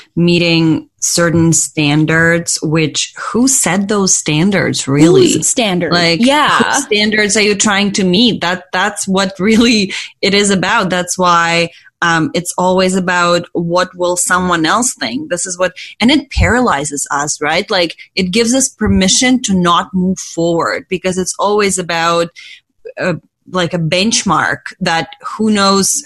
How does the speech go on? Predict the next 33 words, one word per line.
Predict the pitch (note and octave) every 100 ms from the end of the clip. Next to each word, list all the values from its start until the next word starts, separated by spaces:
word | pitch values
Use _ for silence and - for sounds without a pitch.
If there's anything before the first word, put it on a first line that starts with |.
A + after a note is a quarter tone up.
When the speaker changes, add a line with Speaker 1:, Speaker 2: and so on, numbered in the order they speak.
| -
Speaker 1:
who | A3
set | G3+ G3 G#3
that | G#3 E3 D#3+
benchmark | F3+ A3 - D3+ D3
that | E3+ E3+ F#3+
we |
can | F#3 F3 F3+
never | F3 E3+ E3+
achieve. | D#3+ - B3 D3 D#3+ - - - - G3
Um, | G3+ G3+ G3 F#3 -
and | G#3+ A3 -
actually, | F#4+ A#4 E4 B3+ A3+ - _ _ - _ _ - -
one | G3 A3+
of | E4
the | F4
things, | - A#3 G3+ G3+ G3 - - F#3+ -
I | F#3+
know | F#3+ G3
that | G3 F3
we | F#3+
both | D#3+ F3 F3 F3 -
are | F3 E3
big | D#3+ F3 E3 _ A#3+
fans | F3 E3 E3 -
of | E3 E3 D#3
The | D#3+
Gifts | D#3 E3+ -
of | E3
Imperfection | - E3+ E3+ - D3 - - F3 G3 - _
by | - F3
Brené | G3 F3 F3
Speaker 2:
Mm-hmm. | E3
Speaker 1:
Brown. | D#3+ D#3+ F3+ A#3+ B3+ F4